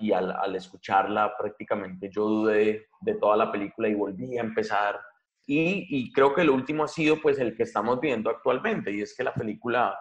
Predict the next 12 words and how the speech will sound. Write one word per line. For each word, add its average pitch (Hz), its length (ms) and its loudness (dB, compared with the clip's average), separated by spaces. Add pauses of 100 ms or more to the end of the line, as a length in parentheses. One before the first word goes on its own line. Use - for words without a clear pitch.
(540)
íbamos 117 400 0
a 131 40 0
estrenarla 107 1200 -2
el 107 140 -2
veintitrés 101 520 -6
de 113 80 2
abril 120 400 2
en 139 180 2
las 101 180 -8
salas 101 280 0
de 120 140 -2
cine, - 420 -6